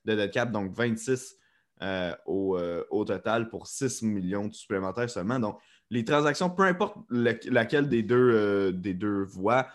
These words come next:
font pas vraiment de sens. La première fait vraiment aucun sens avant le premier juin. La deuxième fr-, rend ça juste difficile, mais c'est surtout que rendu au premier juin, les équipes vont l'avoir fait leur magasinage de carrière. Donc, ça va être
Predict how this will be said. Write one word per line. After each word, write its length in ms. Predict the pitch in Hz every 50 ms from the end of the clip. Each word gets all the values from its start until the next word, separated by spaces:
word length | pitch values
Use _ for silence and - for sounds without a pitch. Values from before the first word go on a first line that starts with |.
| - _
font 160 | _ 123 113
pas 160 | 113 113 156 151
vraiment 340 | 143 135 127 123 120 113
de 60 | 110 113
sens. 300 | - 131 147 156 - 120
La 100 | 113 113
première 340 | - 139 135 147 156 120
fait 140 | 123 113 95
vraiment 340 | 92 117 123 123 127 123 123 - -
aucun 360 | - 143 147 139 - 123 113 113
sens 300 | 113 127 139 147 - -
avant 220 | - 117 104 117
le 80 | 120 113
premier 240 | - 123 110 110 107
juin. 300 | 104 110 113 127 139 - - - - _ _
La 140 | 107 110 113
deuxième 320 | 117 120 123 156 160 175
fr-, 200 | 175 - - - 117
rend 160 | 120 120 117
ça 180 | 113 - 165 160
juste 380 | 147 139 175 185 180 - - - _ _ 120
difficile, 580 | 127 135 151 143 - - - 170 190 226 214
mais 160 | 160 135 117
c'est 140 | 113 - 127
surtout 320 | 123 - 139 131 - 214 220
que 100 | 220 135
rendu 320 | 120 123 120 117 127 151
au 100 | 190 185
premier 360 | - - 123 120 120 120 110
juin, 340 | 92 71 87 127 160 170 143 - - - _ -
les 180 | 117 113 117
équipes 200 | 127 127 202 190
vont 160 | 147 143 131 117
l'avoir 320 | 123 120 117 117 98 -
fait 140 | - 139 139
leur 180 | 127 107 98
magasinage 640 | 101 107 104 98 104 98 90 - 104 110 117 110 107
de 80 | 107 98
carrière. 560 | 95 107 101 92 92 90 95 107 117 117 107
Donc, 160 | 104 104 101
ça 100 | - 110
va 120 | 107 113 117
être 120 | 113 -